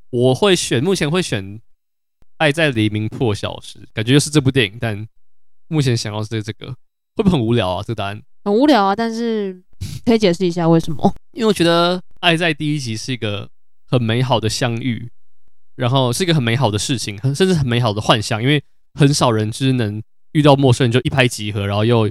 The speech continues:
Speaker 1: 有这么长久的恋爱。
Speaker 2: 嗯哼。
Speaker 1: 然后我觉得就是死亡既然是一个悲伤的事情，那就播一个我认为最美好的东西给大家看。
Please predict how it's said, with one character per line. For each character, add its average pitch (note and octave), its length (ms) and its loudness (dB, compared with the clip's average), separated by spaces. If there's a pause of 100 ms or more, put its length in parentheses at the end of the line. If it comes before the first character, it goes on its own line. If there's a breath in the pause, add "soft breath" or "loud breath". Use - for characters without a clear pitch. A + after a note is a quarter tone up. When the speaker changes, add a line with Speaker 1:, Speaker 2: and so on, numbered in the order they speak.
Speaker 1:
有 A2+ 160 0
这 C#3+ 100 -2
么 C3 80 2
长 A2 220 0
久 G#2 100 -2
的 G2 300 -8 (420)
恋 C3 240 0
爱。 G#2+ 380 -6
Speaker 2:
嗯 A#3 80 -8
哼。 B3 300 -10
Speaker 1:
然 A#2 120 -2
后 B2+ 140 2
我 A2+ 80 0
觉 A#2 100 -4
得 G#2+ 380 -2 (640)
就 C3 100 -8
是 B2+ 300 0
死 B2 200 0
亡 A2 220 2 (220)
既 - 100 0
然 C#3+ 140 6
是 C#3+ 120 -2
一 B2+ 40 2
个 A2 360 0 (320)
悲 B2 200 6
伤 A#2+ 180 2
的 G#2+ 80 0
事 A#2+ 220 -4
情， G#2 200 -10 (100)
那 C3+ 200 0
就 C3+ 240 4
播 A#2+ 340 6
一 A2+ 60 4
个 G#2+ 260 -2 (360)
我 B2 160 6
认 C#3 180 6
为 A2 140 0
最 C#3+ 180 4
美 A2 160 2
好 A2 180 4
的 G2+ 140 0
东 G#2 180 -2
西 G#2 400 -6
给 G#2 140 -4
大 G#2+ 160 -4
家 G#2 140 -4
看。 G#2 200 -8